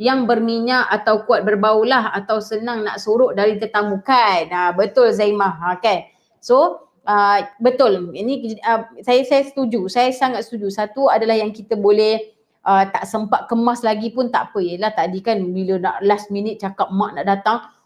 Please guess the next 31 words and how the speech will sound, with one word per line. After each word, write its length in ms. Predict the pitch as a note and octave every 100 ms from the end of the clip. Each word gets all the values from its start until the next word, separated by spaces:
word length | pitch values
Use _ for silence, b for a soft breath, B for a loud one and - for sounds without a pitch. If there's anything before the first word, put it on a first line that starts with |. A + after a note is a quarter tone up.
| -
ha, 240 | D4+ C#4
bergaul-gaul-gaul 800 | F#3+ F#3+ A3 A#3 A3 A3+ G#3+ A#3+
apa, 120 | A#3+ D4+ - _
tu 240 | D4 D#4+
kat 160 | A3+ A3
situ 240 | A#3 A#3+
kan, 160 | B3 G#3
tak 160 | G3 -
sempat 240 | G3 A#3
basuh. 320 | G3+ G3+ F#3
Tapi 240 | F3 F#3 B3+
bila 160 | A3+
kita 320 | A3+ A#3 B3
di 80 | G#3+
dalam 400 | G#3 G3+ G3 F#3+ F#3
wet 240 | B3 -
kitchen, 560 | - G3 G3+ G3+ D#4+ - b _ -
dia 80 | A3+ A3+
tidak 160 | G3
ada 80 | F#3
masalah. 320 | F#3+ F#3 E3+
Tapi 240 | E3 F3+ C#4 B3+
kalau 240 | A#3 A#3
benda 240 | G#3 A3+ A3+
tu, 80 | A#3
dapur 320 | G3+ G3+ A#3+
tu 80 | A#3+
satu 640 | A3+ G3+ G3 C4+ A#3+ G#3+
je 80 | G3+
lah 160 | G3 F#3+
kan. 240 | C4 A3